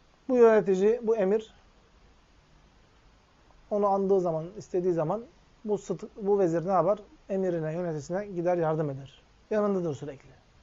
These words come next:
Ve izâ erâde bi gayra zâlik. Eğer Allah Teala hayır dilemezse o yönetici hakkında, o kimse hakkında ceale lehu vezîre su.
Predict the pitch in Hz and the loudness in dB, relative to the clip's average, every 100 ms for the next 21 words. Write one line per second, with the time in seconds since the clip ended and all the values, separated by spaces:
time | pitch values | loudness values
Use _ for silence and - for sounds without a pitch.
0 | _ _ _ - - - - 190 202 233 | _ _ _ -20 -20 -20 -6 2 8 10
1 | 254 247 269 254 233 240 226 208 254 240 | 10 10 10 10 8 6 6 10 10 10
2 | 196 233 202 190 196 - 247 247 254 247 | 10 10 10 8 0 -8 2 4 6 8
3 | 254 247 233 196 247 247 240 247 262 - | 6 6 4 8 6 6 4 6 4 4
4 | 202 202 - _ - - - - - - | 2 2 -2 _ -20 -20 -20 -20 -20 -10
5 | 220 208 202 185 185 190 - 160 156 170 | 0 2 2 0 2 2 2 -4 -4 -8
6 | - - - - - - - 208 202 190 | -12 -20 -20 -20 -20 -20 -6 -6 -2 -2
7 | 190 175 160 170 160 208 - - - - | -2 -4 -4 -4 -4 -6 -10 -20 -20 -20
8 | - - - - - - 165 233 247 233 | -20 -20 -20 -20 -20 -6 10 12 12 12
9 | 240 247 226 220 233 240 220 - 214 214 | 8 8 8 6 6 6 6 6 8 8